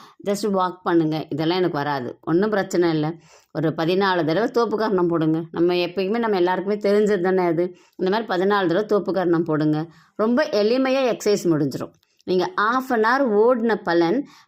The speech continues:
பதினாலு தடவை தோப்பு கரணம் போட்டா கிடைக்கும். இது நமக்கு தெரியுமா? தெரியாது. ஆனா, நம்ம எல்லாத்தையுமே வந்து விட்டுட்டோம்,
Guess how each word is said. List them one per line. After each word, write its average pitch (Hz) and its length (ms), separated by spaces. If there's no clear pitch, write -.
பதினாலு 254 440
தடவை 220 200
தோப்பு 226 300
கரணம் 196 280
போட்டா 165 240
கிடைக்கும். 160 500
இது 190 140
நமக்கு 185 240
தெரியுமா? 226 680
தெரியாது. 156 560
ஆனா, 254 320
நம்ம 233 280
எல்லாத்தையுமே 202 480
வந்து 202 220
விட்டுட்டோம், 190 420